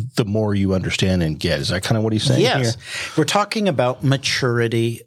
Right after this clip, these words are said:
Speaker 2: of, of faith here. You know, people are always praying, "God, make me a better Christian, make me a stronger Christian." And, and Jesus's answer is, "Go out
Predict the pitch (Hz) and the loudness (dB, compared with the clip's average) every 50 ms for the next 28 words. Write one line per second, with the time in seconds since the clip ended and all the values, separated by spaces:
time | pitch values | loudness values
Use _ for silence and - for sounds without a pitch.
0 | _ _ - 117 113 107 110 107 - - _ - 139 135 127 127 - - - 120 | _ _ -2 0 0 0 0 -2 -6 -8 _ 0 0 0 0 -2 -4 -4 -2 -2
1 | 104 139 - - 101 92 110 120 127 123 - 185 185 185 202 170 151 156 156 147 | -2 -2 -4 -4 -4 -2 0 0 0 2 2 0 0 2 2 2 2 2 2 2
2 | 143 139 123 - - - - - - 151 147 131 123 117 110 - - - - - | 2 2 0 -2 -4 -8 -6 -2 0 0 2 2 0 0 -2 -6 -8 -14 -20 -18
3 | - - - _ _ _ _ - 139 139 139 127 127 147 160 160 160 160 151 139 | -18 -18 -18 _ _ _ _ -2 -2 0 0 0 0 0 0 0 0 0 2 2
4 | 139 127 113 135 131 127 127 120 - - - 127 104 - - - 117 104 101 98 | 2 2 0 0 0 0 0 -2 -2 -2 -2 -2 -2 -2 -4 -4 -4 -4 -2 -2
5 | 120 131 127 156 139 120 107 - - - - 120 127 123 113 117 107 101 - - | -2 -2 -2 0 0 0 0 -2 -4 -4 -2 -2 0 0 -2 -4 -6 -6 -4 -4
6 | - 123 113 - - - - 87 85 - _ _ - - - - - - - 139 | -2 -2 -2 -4 -4 -6 -8 -8 -10 -14 _ _ -20 -20 -20 -20 -18 -6 -2 0
7 | 131 135 139 - 156 131 123 117 - 156 175 170 170 160 127 - 135 123 113 147 | 0 0 0 0 0 0 0 0 0 0 0 0 0 -2 -2 0 0 0 2 2
8 | 156 165 160 - 151 131 127 123 120 120 113 - - - _ _ _ _ - 156 | 0 0 0 0 0 2 2 2 0 0 -2 -4 -8 -12 _ _ _ _ -10 -8
9 | 117 - 180 233 277 277 277 277 277 | -4 -2 0 2 2 2 2 0 0